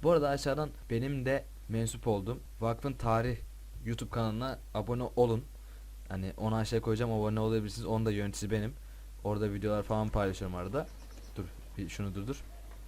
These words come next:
Onda abone olursanız sevinirim. Oraya da yeni tarih videolar gelecek çünkü kanalın bir oyun videosu, oyun kanalı. O yüzden burada pek hani önceden paylaştım tarih videolar ama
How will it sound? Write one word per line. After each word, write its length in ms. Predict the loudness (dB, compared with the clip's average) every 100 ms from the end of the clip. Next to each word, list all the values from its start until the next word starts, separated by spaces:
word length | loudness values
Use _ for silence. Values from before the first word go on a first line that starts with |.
| -14 -14 -14 -12 -2
Onda 260 | 2 6
abone 220 | 6 6 4
olursanız 400 | 2 2 0 4
sevinirim. 460 | 4 4 2 2 -4 -12 -4
Oraya 240 | 4 4 6
da 60 |
yeni 380 | 4 4 2 2
tarih 340 | 6 6 6 4
videolar 240 | 6 6
gelecek 300 | 4 2 0
çünkü 340 | -2 -2 -2 0
kanalın 380 | 2 4 2 2
bir 60 |
oyun 260 | 4 4 2
videosu, 400 | 0 -2 -4 -10 -2
oyun 320 | 2 4 4
kanalı. 480 | 2 0 2 2 0 -4 0
O 100 | 2
yüzden 360 | 4 4 2 2
burada 140 | 0
pek 440 | 2 -2 -4 -10 -10 -12 -12 -6
hani 140 | 0
önceden 340 | 2 4 4 4
paylaştım 380 | 6 6 4 2
tarih 400 | 4 4 4 0
videolar 300 | 2 2 4
ama 300 | 2 0